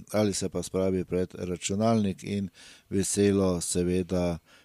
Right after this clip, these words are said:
tolče po tipkovnici in prebira, kaj so vse drugi doživeli, on, revež, pa ne.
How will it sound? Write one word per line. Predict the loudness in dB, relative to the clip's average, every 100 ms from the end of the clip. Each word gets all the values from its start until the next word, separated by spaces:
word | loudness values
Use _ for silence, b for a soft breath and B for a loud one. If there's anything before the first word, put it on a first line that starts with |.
| _
tolče | 2 2 2 -2
po | 0 -2
tipkovnici | 0 -6 2 6 8 6 2 0 0 -2
in | 0
prebira, | 2 2 2 4 2
kaj | 2 4 4 2 -4
so | -6 -4
vse | 0 2 2
drugi | 2 0 2 -2
doživeli, | -2 -4 -2 0 2 4 2
on, | 0 0 0
revež, | -2 -2 -4 -6
pa | -6
ne. | -6 -10